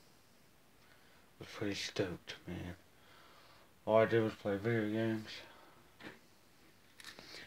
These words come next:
with the Golden controller, guys.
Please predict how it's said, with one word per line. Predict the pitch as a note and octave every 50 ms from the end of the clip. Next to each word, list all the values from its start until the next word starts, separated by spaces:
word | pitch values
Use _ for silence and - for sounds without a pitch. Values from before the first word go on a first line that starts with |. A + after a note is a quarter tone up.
| - - - - - - - - -
with | A#2 C3+ C#3+ C3+ - - - - - - - - - - - - - - - - - - - - - - -
the | - A2+
Golden | F2+ A2 G#2+ G#2 G2+ F#2+ F#2 F#2
controller, | F2 G2 G2 G2 - - F#2 F#2+ F#2 F2+ F2+ F2
guys. | F2 F#2+ F#2 F#2 F2+ F#2 F#2 F#2 F#2 -